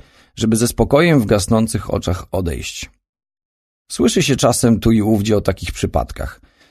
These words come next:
w których rzekomo staruszkowie z uśmiechem na ustach kładą się do czystej pościeli ze świadomością końca. Ale skoro tak bywa, to dlaczego w trumnie ciągle im rosną paznokcie?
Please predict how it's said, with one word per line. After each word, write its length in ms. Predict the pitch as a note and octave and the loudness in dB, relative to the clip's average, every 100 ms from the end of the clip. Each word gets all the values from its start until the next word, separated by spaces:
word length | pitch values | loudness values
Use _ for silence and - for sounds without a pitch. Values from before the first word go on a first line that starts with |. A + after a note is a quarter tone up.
| _ _ _ | _ _ _
w 60 | |
których 260 | - D3+ B2+ | -2 2 2
rzekomo 440 | B2 B2+ D#3+ D#3 | 2 2 4 4
staruszkowie 760 | C3+ - C3 B2+ - A#2+ G#2+ A2 | 2 0 0 0 2 4 6 4
z 80 | G#2+ | 2
uśmiechem 460 | A2 B2+ C3 B2 | 0 2 4 4
na 100 | A2+ | 4
ustach 460 | G#2+ A2 - A2 G2 | 2 -2 -2 -2 -2
kładą 360 | - A2 G#2+ G2+ | 2 4 4 2
się 160 | A2 | 0
do 100 | G#2 | -2
czystej 400 | G2 - - G#2+ | 0 -2 0 -2
pościeli 580 | - F2 - D3+ D#3 C#3 - _ _ - | -2 -4 -2 0 0 -2 -6 _ _ -4
ze 140 | A2+ | -4
świadomością 680 | - A2+ A2 A2 - G#2+ G2+ | 0 2 4 2 2 -2 0
końca. 540 | G2 E2+ D#2+ - D#2+ E2+ _ _ _ _ _ _ _ _ _ _ _ _ _ - | 0 0 -2 -4 -6 -6 _ _ _ _ _ _ _ _ _ _ _ _ _ -8
Ale 200 | G#2 G#2+ | -4 -2
skoro 280 | A#2 F2 E2 | -2 -2 0
tak 200 | - F2+ | 0 0
bywa, 480 | E2+ G#2+ F2+ F2+ F#2 - _ _ _ _ _ _ | 0 2 2 0 -2 -6 _ _ _ _ _ _
to 100 | - | -4
dlaczego 360 | A2+ A2+ F#3+ - | -2 0 0 0
w 100 | - | 2
trumnie 340 | A#2+ B2 B2+ | 2 4 4
ciągle 400 | - A#2+ A2+ G#2 | 4 2 2 2
im 140 | G#2 G2 | 2 2
rosną 320 | F#2+ G#2 F#2 | 0 0 0
paznokcie? 680 | G#2 F#2 D2+ - - - | 0 0 -2 -6 -14 -14